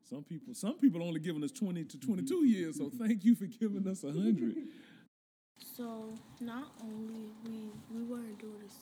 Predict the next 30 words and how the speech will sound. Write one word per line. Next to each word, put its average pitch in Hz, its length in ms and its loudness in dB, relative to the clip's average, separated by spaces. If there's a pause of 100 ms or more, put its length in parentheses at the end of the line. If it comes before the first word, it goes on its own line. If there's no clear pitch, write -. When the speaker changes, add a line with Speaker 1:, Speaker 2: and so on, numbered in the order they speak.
Speaker 2:
C 233 160 -6
sap, 254 340 -8
but - 120 -14 (100)
also 214 300 -16 (120)
we 202 100 -8
were 196 200 -12 (440)
learning 208 360 -10
how 202 180 -12
to - 380 -18
communicate 202 580 -10
with 190 140 -12
each - 80 -20
other 190 240 -16 (140)
and 190 160 -16 (320)
work 196 200 -14
together, 196 460 -10 (600)
and 202 100 -10 (120)
how 196 180 -8 (200)
we 196 80 -10
can 196 260 -8 (200)
make 196 180 -8 (180)
one 208 200 -10
small 202 400 -12
thing 202 160 -10 (140)
turn 196 260 -12
into - 220 -18 (120)
one 190 140 -16 (100)
big 196 140 -10 (140)
thing 185 180 -16 (720)
by 196 140 -8